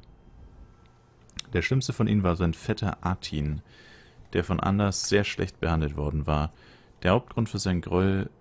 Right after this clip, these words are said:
lag darin, dass Atin auf Andas Bestreben hin nach Riad geschickt wurde, um seine Schulaus-, äh, Schulbildung abzuschließen. Als sein Vater starb, der auch Ratsmitglied des Hauses gewesen war, kehrte Atin aus Hammerfeld zurück. Er war alt genug, um seinen Sitz im Rat einzunehmen, den allerdings auch Andas für sich beanspruchte.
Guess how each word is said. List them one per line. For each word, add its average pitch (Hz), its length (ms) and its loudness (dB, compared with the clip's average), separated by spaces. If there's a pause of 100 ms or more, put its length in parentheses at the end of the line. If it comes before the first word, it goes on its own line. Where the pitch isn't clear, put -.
(180)
lag 82 280 -2
darin, 85 320 0
dass - 280 -4 (280)
Atin 95 380 -2
auf 82 260 -6
Andas 92 340 -2
Bestreben 98 500 -2
hin 95 140 0
nach 82 220 -2
Riad 90 300 0
geschickt - 340 -6
wurde, 80 220 0
um 80 120 -2
seine 80 440 0
Schulaus-, - 840 -8
äh, 73 100 -6
Schulbildung 78 580 -2
abzuschließen. - 580 -4 (580)
Als - 120 -2
sein 90 140 2
Vater 107 220 2
starb, - 320 -2
der 95 100 2
auch 80 100 -2
Ratsmitglied 95 420 -4
des 85 140 -4
Hauses 98 260 0
gewesen 98 360 -2
war, 92 120 0
kehrte - 320 -2
Atin 87 240 0
aus 82 200 -2
Hammerfeld 85 440 -2
zurück. 78 280 -6
Er 76 120 -4
war 80 80 0
alt 101 140 -2
genug, 98 200 0
um 87 100 0
seinen 85 180 2
Sitz - 200 -6
im 82 100 0
Rat 80 200 0
einzunehmen, 76 540 -4 (560)
den 87 120 2
allerdings 101 380 2
auch 95 140 -2
Andas 90 300 0
für 76 80 -4
sich 71 180 -4
beanspruchte. 73 680 -6